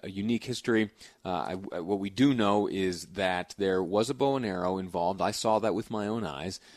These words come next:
I also saw that the vehicle from which this man emerged was, after he was clear of the, of the vehicle,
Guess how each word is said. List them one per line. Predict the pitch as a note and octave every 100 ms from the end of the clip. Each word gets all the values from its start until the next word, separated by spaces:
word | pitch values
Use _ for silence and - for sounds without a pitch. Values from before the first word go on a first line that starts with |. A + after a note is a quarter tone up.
| -
I | F#2
also | G#2+ B2+ A#2
saw | - A#2 F#2+ F#2+ G2+
that | D#2 F#2 F2+ -
the | F#2+ F2+
vehicle | G2 C3 A2 - G2+
from | - G2+ F#2+
which | F#2 -
this | G#2+ -
man | G#2 F#2 F2
emerged | F2+ F#2+ B2 A2 F#2+ F2+
was, | G2+ F#2+ -
after | G#2 B2 - B2+
he | G#2 A2+
was | G2+ F#2+ -
clear | - C3 A#2 G2 - - - -
of | G#2 E2+
the, | F#2 F2 E2+ _ _ -
of | G2+ E2+
the |
vehicle, | F2+ C#3 G#2+ G#2+ F#2+